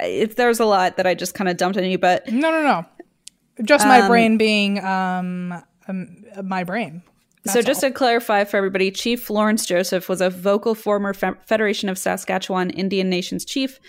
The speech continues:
Speaker 1: and the then vice chief in charge of the justice portfolio. So he's the one who met with other First Nations chiefs who across the
Speaker 2: Right.
Speaker 1: province.
Speaker 2: I
Speaker 1: And
Speaker 2: think
Speaker 1: they
Speaker 2: I,
Speaker 1: were
Speaker 2: 'cause I heard chief, and I know that that's, like, sometimes a name that
Speaker 1: Like a
Speaker 2: you, like,
Speaker 1: police
Speaker 2: say
Speaker 1: chief,
Speaker 2: in
Speaker 1: right.
Speaker 2: a police, a police chief. So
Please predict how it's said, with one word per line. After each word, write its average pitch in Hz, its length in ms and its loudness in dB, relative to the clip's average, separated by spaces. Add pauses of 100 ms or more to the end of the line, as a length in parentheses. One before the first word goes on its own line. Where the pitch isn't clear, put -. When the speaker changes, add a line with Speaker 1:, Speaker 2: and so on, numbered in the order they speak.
(300)
Speaker 1:
and 220 260 0
the 202 160 0
then 196 240 0
vice 185 240 0
chief 180 300 -6
in 202 100 -4
charge 170 320 -2
of - 160 -8
the - 80 -4
justice - 340 -6
portfolio. - 520 -4
So 175 180 -2
he's 202 360 -4
the 190 80 -2
one 175 360 0 (220)
who 202 100 0
met 180 160 0
with 185 140 2
other 185 240 0
First 180 260 -4
Nations 170 320 -4
chiefs - 420 -8 (160)
who 170 340 -4 (120)
across - 300 -6
the - 80 -10
Speaker 2:
Right. 202 140 2
Speaker 1:
province. 185 260 0
Speaker 2:
I 226 80 2
Speaker 1:
And 170 80 -2
Speaker 2:
think 269 220 2
Speaker 1:
they 262 100 4
Speaker 2:
I, - 20 4
Speaker 1:
were 180 80 4
Speaker 2:
'cause 262 140 4
I 247 80 10
heard 233 260 4
chief, 285 340 2
and 208 80 0
I 202 100 2
know 208 180 4
that 202 180 0
that's, 220 220 -2
like, 202 120 2
sometimes 214 480 -2
a 196 240 -4
name 208 300 0
that 196 80 0
Speaker 1:
Like 220 100 2
a 208 60 4
Speaker 2:
you, 202 60 0
like, 202 120 4
Speaker 1:
police 190 200 2
Speaker 2:
say 233 400 4
Speaker 1:
chief, 202 60 -2
Speaker 2:
in 214 100 2
Speaker 1:
right. - 100 -2
Speaker 2:
a - 20 -16
police, - 440 -4
a 196 80 -6
police 269 240 -4
chief. 175 140 -6
So 180 260 -4